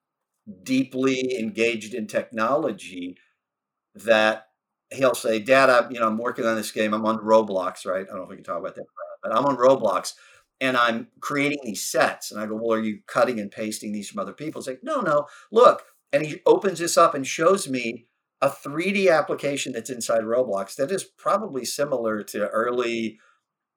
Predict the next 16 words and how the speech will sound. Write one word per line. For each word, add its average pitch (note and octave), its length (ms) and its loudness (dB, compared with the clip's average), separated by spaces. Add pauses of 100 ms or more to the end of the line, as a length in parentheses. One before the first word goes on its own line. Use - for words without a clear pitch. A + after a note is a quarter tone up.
(420)
uh, G#2+ 200 -4
three C3+ 240 -2
D B2 100 -4
Studio C3 500 0
Max. E2+ 520 -6 (760)
And D3+ 160 -2
he's D3+ 320 -10
building D3 500 4
things D3 260 -8
from C3 140 -12
primitive B2+ 560 -4
at B2+ 140 2
the C#3+ 120 -2
age A#2 120 -4
of A2 120 -16
ten. C#3 320 -8